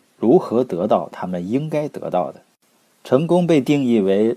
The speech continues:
实现一个有价值的目标的过程。这一定义告诉我们，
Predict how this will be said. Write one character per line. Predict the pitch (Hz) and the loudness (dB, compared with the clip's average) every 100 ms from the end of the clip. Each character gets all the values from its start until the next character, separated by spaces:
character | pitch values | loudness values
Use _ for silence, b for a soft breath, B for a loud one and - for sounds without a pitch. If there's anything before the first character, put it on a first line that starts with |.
| _ | _
实 | - - - 123 | -18 -12 0 0
现 | 165 202 143 | 2 2 2
一 | 117 | 2
个 | 135 135 | 4 2
有 | 98 87 | 2 0
价 | 117 147 | 0 0
值 | 104 107 | 0 0
的 | 113 113 | 2 2
目 | 147 127 | 2 0
标 | 104 143 151 139 | 2 4 4 2
的 | 95 76 | 0 0
过 | - 127 | 2 2
程。 | - - - - _ _ _ _ b b b b | 2 -12 -18 -20 _ _ _ _ b b b b
这 | - 151 | 2 4
一 | 135 | 4
定 | 135 143 | 4 2
义 | 131 | 2
告 | 113 123 | 6 6
诉 | 110 92 | 6 0
我 | 82 | -2
们， | 80 80 | -4 -8